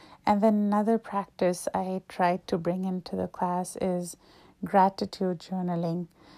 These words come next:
And so we keep talking about gratitude and, uh, you know, self-regulation and, uh, things like that. And also, you know, constantly reminding them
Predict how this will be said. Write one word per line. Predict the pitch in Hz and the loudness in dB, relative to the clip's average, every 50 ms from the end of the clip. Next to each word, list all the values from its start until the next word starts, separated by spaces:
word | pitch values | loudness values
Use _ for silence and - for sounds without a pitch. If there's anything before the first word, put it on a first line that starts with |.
| - - - - - - | -20 -20 -20 -14 -6 -4
And | - 185 180 180 175 175 175 170 | -2 0 0 0 -2 -2 -4 -4
so | - - - 190 185 185 180 170 156 - | -2 0 2 2 4 4 4 2 2 2
we | 175 196 180 | 2 0 0
keep | - - 247 247 247 | 2 2 0 0 0
talking | - - 220 208 208 - - 202 190 190 | 0 0 0 0 0 -2 -4 -4 -2 -2
about | 190 185 165 180 175 170 165 | -2 0 0 2 2 0 0
gratitude | - - - 170 175 170 - 175 170 165 - - - 170 165 160 160 165 - - - _ - - - - - - - _ _ _ _ - | -4 -8 -8 -6 -6 -6 -6 -6 -8 -8 -6 -4 0 0 2 2 0 -2 -6 -14 -20 _ -20 -20 -20 -20 -20 -20 -20 _ _ _ _ -4
and, | 190 190 185 190 185 180 175 165 - - | -2 0 0 0 0 -2 -2 -4 -2 -2
uh, | - 196 180 185 180 180 170 165 165 - - - - - - - - - - - - - - - - _ | 0 2 2 4 4 4 4 2 0 -2 -8 -18 -20 -20 -20 -20 -20 -20 -20 -20 -20 -20 -20 -20 -12 _
you | - 214 208 | -4 -2 -2
know, | 190 185 180 | 0 -2 -4
self-regulation | 170 - - 220 220 220 214 - 202 190 175 170 185 190 190 180 - - - 180 180 180 | -4 -2 0 2 2 0 0 -2 -2 -2 -2 -2 -4 -4 -4 -6 -6 -6 -4 -4 -4 -2
and, | 175 170 170 170 170 - - - - - - - - - - - - _ - | -2 -2 -2 -4 -4 -6 -12 -20 -20 -20 -20 -20 -20 -20 -20 -20 -18 _ 0
uh, | - 185 180 170 - - - | 2 4 4 2 0 0 2
things | - 254 247 233 220 - | 4 4 4 4 0 -2
like | 202 180 175 - | -4 -4 -4 -4
that. | - 156 156 160 160 | -4 -4 -2 -2 -2
And | - 190 190 - - | -2 -2 -2 -2 -2
also, | - 220 220 208 - - 240 233 220 - | -2 -2 -2 -2 0 0 2 2 2 0
you | - 196 208 | -2 -2 -2
know, | 196 185 190 | -2 -4 -4
constantly | - - - - 190 202 208 - - - - 214 202 202 - 196 185 190 196 | -8 -8 -4 -2 0 0 -2 -4 -6 -6 -4 -4 -4 -4 -4 -2 -2 -2 -2
reminding | 180 185 180 180 180 180 185 180 170 190 185 185 180 170 | -2 -4 -4 -4 -4 -4 -4 -4 -4 -4 -4 -4 -4 -2
them | 175 180 175 170 170 170 170 | -2 -2 -2 -2 -2 -4 -4